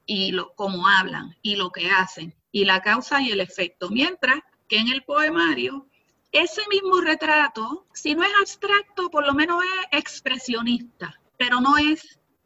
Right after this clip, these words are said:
realista. No vamos a ver esos perfiles recortados a la, a, ahí con precisión, y de eso se trata precisamente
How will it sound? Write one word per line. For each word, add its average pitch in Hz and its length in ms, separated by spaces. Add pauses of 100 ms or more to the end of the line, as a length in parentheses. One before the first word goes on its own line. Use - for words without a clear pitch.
(120)
realista. 220 640
No 302 260
vamos 311 320
a 269 60
ver 269 140
esos 269 240
perfiles 240 640 (140)
recortados 220 1000
a 226 80
la, 214 160
a, 208 520
ahí 220 500
con 220 200
precisión, 233 760
y 240 460 (140)
de 226 240
eso 254 160
se 277 120
trata 269 320
precisamente 240 1160